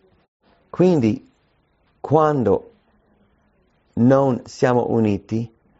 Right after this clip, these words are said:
vuol dire che siamo nel peccato. Abbiamo pensieri sbagliati. "Eh no, non sono sbagliati, sono tutti gi-", filano nella tua mente, ma forse sono questi dieci per cento di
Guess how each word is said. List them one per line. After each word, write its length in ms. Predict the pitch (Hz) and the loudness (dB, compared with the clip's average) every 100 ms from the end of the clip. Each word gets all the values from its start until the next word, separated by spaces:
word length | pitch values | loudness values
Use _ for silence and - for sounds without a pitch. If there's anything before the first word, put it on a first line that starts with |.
| _ | _
vuol 140 | 123 | -4
dire 220 | 123 127 139 | -2 -2 -4
che 100 | 143 | -8
siamo 240 | - 135 | -4 -4
nel 160 | 135 131 | -4 -8
peccato. 600 | 139 - 143 147 - 95 _ _ _ _ _ _ _ - | -10 -12 -12 -14 -18 -20 _ _ _ _ _ _ _ -2
Abbiamo 480 | 131 120 123 131 135 | -2 0 -2 -2 -4
pensieri 640 | 165 156 - 120 107 113 _ | -6 -6 -2 -2 -2 -8 _
sbagliati. 760 | - - 120 123 127 127 - 90 _ _ _ _ _ | -14 -6 -4 -4 -6 -10 -18 -20 _ _ _ _ _
"Eh 200 | - 320 | -4 0
no, 200 | 302 302 | 2 4
non 160 | 285 254 | 2 2
sono 160 | 277 269 | 2 2
sbagliati, 420 | 269 254 240 247 | 2 2 0 0
sono 240 | 262 254 | 0 0
tutti 300 | 262 302 226 | 0 0 0
gi-", 100 | 156 | -2
filano 640 | - - 180 185 190 185 185 | -6 -2 2 2 2 2 2
nella 400 | 180 170 170 165 | 2 2 2 0
tua 300 | - 170 151 | -2 0 2
mente, 420 | 160 151 127 113 - - | 2 0 0 -2 -4 -6
ma 120 | 135 | -2
forse 360 | 135 180 170 156 | 0 0 0 -2
sono 260 | - 147 | 0 0
questi 420 | 143 156 156 135 123 - - | 0 0 0 -4 -6 -12 -10
dieci 420 | 120 147 156 143 | 0 2 0 -2
per 160 | 139 | -4
cento 360 | 131 156 143 135 | 0 0 2 0
di 280 | 123 127 | 2 0